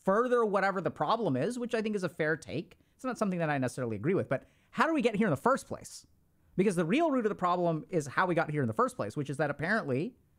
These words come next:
it is ridiculous for a man to be responded to and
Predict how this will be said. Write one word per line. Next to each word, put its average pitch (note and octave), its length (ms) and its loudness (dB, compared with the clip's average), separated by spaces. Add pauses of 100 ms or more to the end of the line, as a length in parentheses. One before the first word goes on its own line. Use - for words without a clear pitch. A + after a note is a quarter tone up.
(680)
it F#3 80 2
is D#3+ 100 0
ridiculous E3+ 720 2 (800)
for G3+ 520 2 (540)
a D#3+ 60 -2
man D#3 440 0 (100)
to E3 120 2
be D3+ 380 0 (1120)
responded D3 800 2
to D3+ 380 2 (720)
and F#3 240 2